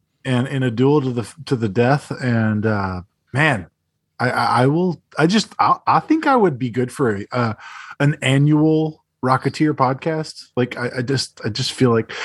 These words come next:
I just got done watching three, no, four episodes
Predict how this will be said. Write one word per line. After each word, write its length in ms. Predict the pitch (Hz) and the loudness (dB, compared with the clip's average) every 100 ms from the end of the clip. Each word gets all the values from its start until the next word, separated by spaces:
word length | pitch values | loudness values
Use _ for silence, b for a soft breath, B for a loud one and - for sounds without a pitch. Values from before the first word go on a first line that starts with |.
| B | B
I 80 | 160 | 0
just 180 | 196 202 | 0 2
got 160 | 240 | 0
done 300 | 165 180 165 | 2 2 2
watching 640 | 143 143 139 151 135 123 107 _ | 2 0 -2 -2 -2 -2 -6 _
three, 680 | 139 147 151 147 143 127 117 | -2 0 0 0 0 -4 -8
no, 180 | 143 139 | -2 0
four 360 | 113 190 185 175 | 0 0 2 2
episodes 760 | 139 131 - 123 107 92 - | 0 -2 -2 -2 -2 -6 -12